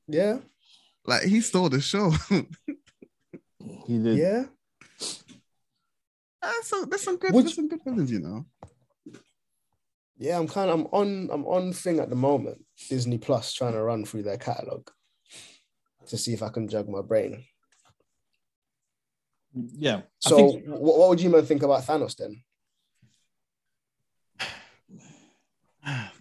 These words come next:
Speaker 2: Nah, Thanos was, I don't know, Thanos was, I was
Speaker 1: Well, is it
Speaker 2: underwhelmed.
Speaker 1: Darkseid?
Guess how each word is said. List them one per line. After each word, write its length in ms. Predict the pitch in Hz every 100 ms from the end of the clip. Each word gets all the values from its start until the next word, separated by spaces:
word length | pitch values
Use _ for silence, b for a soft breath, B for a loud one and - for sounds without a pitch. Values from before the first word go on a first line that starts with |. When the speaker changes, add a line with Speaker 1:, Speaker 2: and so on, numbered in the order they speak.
| -
Speaker 2:
Nah, 420 | 131 131 131 123
Thanos 360 | 123 180 190 185
was, 400 | 139 123 - - _ _ _ _ 160
I 60 |
don't 160 | 185 208
know, 100 | 156
Thanos 420 | 185 190 190 185
was, 640 | 131 120 117 113 - - _ _ _ _ - - - _ _ _ _ _ _ _ _ _ _ - B B B B _ _ _ _ _ - -
I 60 | 151
was 80 | 156
Speaker 1:
Well, 60 |
is 160 | 190 170
it 100 | 151
Speaker 2:
underwhelmed. 80 | 131
Speaker 1:
Darkseid? 640 | 131 117 101 156 104 95